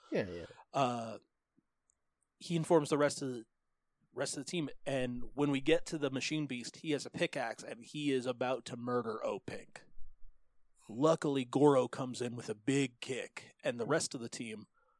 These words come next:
Speaker 2: tries to attack with the King Smashers. This has no effect on Liquid Metal. Momo henshins and attacks with her Hadouken, but again, he just makes a hole in himself,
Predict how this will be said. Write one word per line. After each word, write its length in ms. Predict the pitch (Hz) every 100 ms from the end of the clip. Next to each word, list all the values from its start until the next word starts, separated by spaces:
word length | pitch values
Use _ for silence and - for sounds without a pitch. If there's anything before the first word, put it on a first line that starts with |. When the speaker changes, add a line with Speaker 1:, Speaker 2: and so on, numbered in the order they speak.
| _
Speaker 2:
tries 300 | - 143 123
to 100 | 135
attack 340 | 113 131 113
with 100 | 113
the 60 | -
King 240 | - 120
Smashers. 720 | 107 95 92 - - - - - _ _ _ _ _ -
This 140 | 151
has 280 | 151 139 117
no 400 | 127 135 143 147
effect 400 | 135 139 113 - - -
on 320 | 135 117 107
Liquid 360 | 113 - 104
Metal. 340 | 98 - - - - - - - - - _ - - - _ _ _ _ _ 135
Momo 320 | 170 202 165
henshins 540 | 156 147 139 120 107 -
and 100 | 135
attacks 480 | 127 - 156 - -
with 140 | 127
her 160 | - 127
Hadouken, 540 | 131 123 120 107 110 113 _ _ _ _ _ - -
but 280 | 113 107 - -
again, 580 | 139 131 139 123 107 113 _ _ _ _ _
he 200 | 160 143
just 320 | 147 - 139
makes 320 | 131 135 -
a 60 | 127
hole 280 | 165 139
in 80 | 120
himself, 520 | 107 - 110 107 -